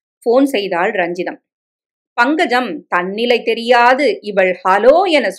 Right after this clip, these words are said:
சொல்லியவுடன் ஐந்து நிமிடம் பேசியதும் தன்னை மறந்த ரஞ்சிதம் ஒருவாறு நிலைக்கு வந்து,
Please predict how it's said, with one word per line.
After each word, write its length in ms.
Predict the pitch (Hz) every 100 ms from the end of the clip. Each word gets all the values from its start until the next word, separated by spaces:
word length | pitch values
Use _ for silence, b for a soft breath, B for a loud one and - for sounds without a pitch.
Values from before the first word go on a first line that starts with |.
| 202
சொல்லியவுடன் 560 | 220 240 196 185 208 220
ஐந்து 500 | - 190 247 294 269
நிமிடம் 400 | 185 208 262 240
பேசியதும் 600 | 196 202 202 196 190 190 185 _ _ _ _ -
தன்னை 400 | 294 359 392 262
மறந்த 400 | 214 254 302 277
ரஞ்சிதம் 640 | 196 214 214 247 202 -
ஒருவாறு 720 | 220 226 214 208 240 - 180
நிலைக்கு 380 | 208 247 262 240
வந்து, 480 | 196 185 220 -